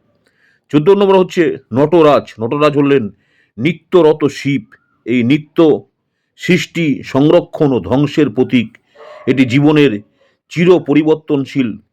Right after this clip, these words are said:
প্রকৃতিকে বোঝায়। পনেরো নম্বর হচ্ছে কল্পবৃক্ষ। এটি একটি পৌরাণিক বৃক্ষ, যা ইচ্ছা পূরণ করে। এটি স্বর্গের ইন্দ্রের বাগানে অবস্থিত বলে মনে করা হয়। আর শত, ষোলো নম্বর হচ্ছে ত্রিপুঞ্জ, অর্থাৎ ত্রিপুণ্ড হলো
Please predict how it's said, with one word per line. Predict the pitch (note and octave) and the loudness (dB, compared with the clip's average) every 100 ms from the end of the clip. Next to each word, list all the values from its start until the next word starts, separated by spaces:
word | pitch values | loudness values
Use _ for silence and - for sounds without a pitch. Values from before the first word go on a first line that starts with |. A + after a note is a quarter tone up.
| _ | _
প্রকৃতিকে | - C#3 D3+ C3+ C3 | -6 -2 -2 0 -2
বোঝায়। | G#2 A2 G#2 F#2+ - _ _ _ _ _ _ | -2 -2 -2 -2 -6 _ _ _ _ _ _
পনেরো | C#3 F3 F#3 | -2 0 2
নম্বর | F3+ F3 | 0 2
হচ্ছে | E3 D3+ D3 | 0 0 -4
কল্পবৃক্ষ। | - C3 C3+ D#3 B2+ B2+ - G#2 - _ _ _ - | 0 0 2 -2 -4 -6 -6 -6 -8 _ _ _ -6
এটি | C#3 D#3 | -2 -2
একটি | D3 | 0
পৌরাণিক | C#3+ B2+ D3 D#3+ E3 C#3 | -2 2 4 4 2 -2
বৃক্ষ, | B2+ C3+ - B2+ | -4 -8 -4 -2
যা | G#2+ A#2 | 0 0
ইচ্ছা | D3 - - C#3 | -2 -4 0 0
পূরণ | C3 C3+ | 2 0
করে। | B2 A#2+ A2 - _ _ - - - | 2 0 0 -4 _ _ -20 -20 -8
এটি | - D3 | -2 0
স্বর্গের | D3 E3 E3 F3 | 2 2 2 4
ইন্দ্রের | D3 D#3 E3 E3+ C#3 | 4 2 2 2 4
বাগানে | B2+ C#3 C#3+ | 2 2 0
অবস্থিত | B2+ C3+ D3 C#3 C3+ | 0 0 -2 -2 -2
বলে | A#2+ A#2+ A#2 | 0 0 -2
মনে | A2+ A#2+ | -2 -2
করা | A2 G2+ | 0 0
হয়। | F2+ D#2+ - _ _ _ _ - - - - | -2 -8 -14 _ _ _ _ -20 -20 -20 -4
আর | A2+ A2 | 0 0
শত, | F#2 - C3 D#3 A2 - | 0 -4 2 2 0 -4
ষোলো | C#3+ D#3+ | 0 2
নম্বর | D#3 D3 D3 | 2 2 2
হচ্ছে | C#3 - C#3 A2 - _ _ _ _ _ _ | 2 0 0 0 -4 _ _ _ _ _ _
ত্রিপুঞ্জ, | F#3 G3+ F3+ E3+ B2+ | -2 0 2 2 4
অর্থাৎ | A#2 - D#3+ C#3+ - - | 2 2 0 0 -4 -8
ত্রিপুণ্ড | E3+ E3+ F3 E3+ | -6 -4 -2 2
হলো | E3 D3+ D3+ | 4 4 4